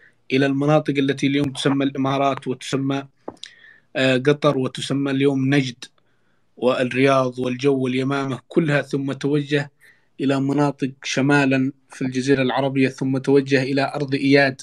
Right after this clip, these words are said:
سيد إياد، ثم نزل نزولاً، يعني أخذ الجغرافيا الجزيرة العربية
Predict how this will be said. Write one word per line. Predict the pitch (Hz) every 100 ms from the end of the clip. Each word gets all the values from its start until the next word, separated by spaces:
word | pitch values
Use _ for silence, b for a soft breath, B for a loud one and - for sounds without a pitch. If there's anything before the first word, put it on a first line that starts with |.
| -
سيد | - 131 139 131
إياد، | 135 123 -
ثم | 151 143 139
نزل | 139 139 135
نزولاً، | 135 127 143 143 139 139 _ -
يعني | 117 147 160 160
أخذ | 156 170
الجغرافيا | 165 156 147 151 165 156
الجزيرة | 147 143 151 156
العربية | 139 147 156 170 165